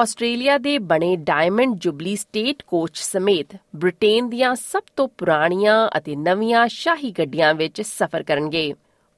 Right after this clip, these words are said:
ਕੋਚ ਨੂੰ ਸਿਡਨੀ ਦੇ ਉੱਤਰੀ ਕਿਨਾਰੇ ਤੇ ਜਿਮ ਫ੍ਰੈਂਕਲਿੰਗਟਨ ਦੁਆਰਾ ਤਿਆਰ ਕੀਤਾ ਗਿਆ ਸੀ,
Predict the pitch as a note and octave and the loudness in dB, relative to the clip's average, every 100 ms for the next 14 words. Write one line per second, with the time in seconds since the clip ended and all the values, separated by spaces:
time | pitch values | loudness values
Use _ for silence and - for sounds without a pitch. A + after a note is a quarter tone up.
0 | - D#4 F#4 - F#4+ F4+ - G#3 A3 C4+ | 2 4 4 4 4 4 0 -2 0 0
1 | C#4+ D4 - F#3 G3 F#3+ F#3 E3 D3 F#3+ | 0 0 -2 -2 -2 -2 -2 0 2 2
2 | - F#3 - _ _ _ - F3+ F3 D4 | 2 -2 -2 _ _ _ -18 -12 -4 0
3 | D4+ D4+ - - F3+ _ - G#3+ G3 G#3+ | 2 0 -4 -4 -4 _ -8 0 0 0
4 | - B3 C4 G#3+ F3 D#3 D#3+ E3+ - A#3+ | 2 2 2 0 2 4 4 2 0 0
5 | E3+ D3+ E3 D#3 D3+ D3 D3 F#3 D#3 | 0 0 -4 -2 0 0 0 -2 -4